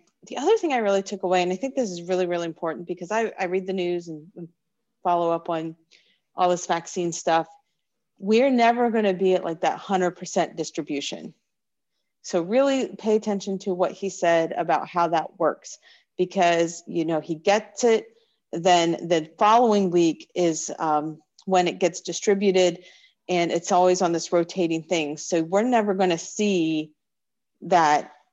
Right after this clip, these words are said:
everything's been done. We're never gonna see that hundred percent.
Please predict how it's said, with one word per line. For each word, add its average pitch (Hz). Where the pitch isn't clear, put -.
everything's 185
been 160
done. 143
We're 156
never 180
gonna 180
see 185
that 165
hundred 160
percent. 147